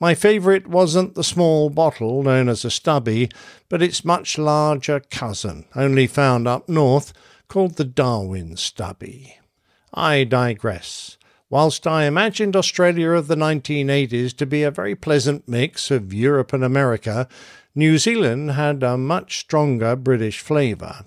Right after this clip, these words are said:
in the nicest way, with good manners, cream teas,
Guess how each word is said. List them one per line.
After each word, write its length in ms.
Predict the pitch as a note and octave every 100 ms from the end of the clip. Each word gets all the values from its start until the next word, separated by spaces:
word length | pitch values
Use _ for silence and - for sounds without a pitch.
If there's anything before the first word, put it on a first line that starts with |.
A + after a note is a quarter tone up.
| G#3
in 300 | A#3 G3 E3
the 120 | D3
nicest 600 | C3+ B2+ A2 G#2+ - -
way, 420 | F#2+ D#2+ D#2+ G2 - - - _
with 240 | A2 G2+ -
good 240 | D3 C#3
manners, 560 | D3 C#3+ C#3+ C#3+ C3+ -
cream 400 | - E3+ G3 F#3+
teas, 680 | - D#3+ D3 D3 D3 C#3+